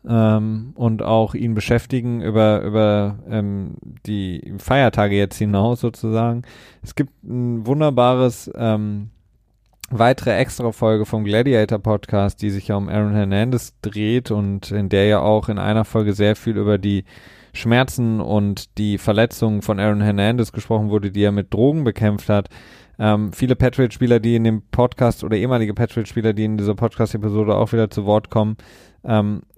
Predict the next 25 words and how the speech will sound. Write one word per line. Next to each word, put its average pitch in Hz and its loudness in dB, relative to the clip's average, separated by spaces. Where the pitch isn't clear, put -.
sagen 117 0
mehrfach, 123 0
dass, - -2
ähm, 110 0
sowohl 117 0
bei 131 4
den 120 2
Patriots 127 -2
als 120 -2
auch 123 0
bei 113 2
anderen 120 -4
N-F-L-Teams, 110 -4
also 110 -2
die 107 -2
Patriots 113 -6
sind 113 -6
keine 107 -4
Ausnahme, 107 -2
der 117 4
Gebrauch 113 4
von 113 0
harten, 117 -2
ähm, 104 0
Schmerzmitteln 117 0